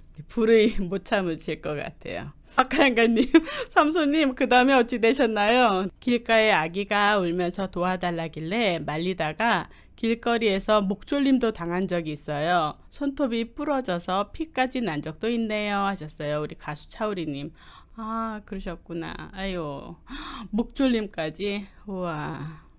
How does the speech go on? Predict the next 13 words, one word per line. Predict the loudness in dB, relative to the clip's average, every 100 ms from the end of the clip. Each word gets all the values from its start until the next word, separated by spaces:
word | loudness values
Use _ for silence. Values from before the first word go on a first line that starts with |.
| -20 -8
아, | 0 0 0
우리 | -4 -6
김해통키타님. | -4 -2 -2 -2 -6 -6 -4 -2 -2 0 0 0 -4 -10 -20 -20 -20 -8
"백 | -6 -2
세 | 2
인생이니까 | 4 4 0 0 0 0 2 2 2
강한 | -2 -2 0 0
처벌하라고." | -4 -2 -2 0 -2 -2 -2 -2 0 0 -2 -4
네. | -4 -4 -6 -8 -14 -20 -20 -20 -20 _
우리 | -2 0
블루치킨님, | 0 -2 -4 -4 -10 -8 -4 -2 0 -2 -4 -6
"정말 | -4 -2 2 0
극복하려면 | 0 -6 -4 -4 -2 -2 -2 -2 -2 -4